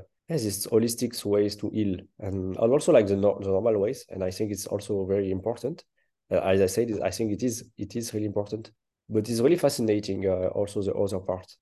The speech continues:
Like, uh, you have people that can heal with sound, you can heal also through,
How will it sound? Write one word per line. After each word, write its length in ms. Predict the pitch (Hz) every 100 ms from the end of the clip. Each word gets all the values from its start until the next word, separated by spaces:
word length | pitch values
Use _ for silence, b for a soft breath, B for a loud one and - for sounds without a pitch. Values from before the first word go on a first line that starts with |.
| -
Like, 240 | 101 95
uh, 200 | 98 92
you 100 | 90 101
have 140 | -
people 220 | 139 139
that 80 | -
can 160 | 101 98
heal 260 | 113 117
with 160 | 104 98
sound, 640 | - 113 131 131 131 135 _ _ _
you 180 | - 104
can 140 | 98
heal 160 | 95 104
also 240 | 101 107
through, 560 | 101 - 98 92 92 -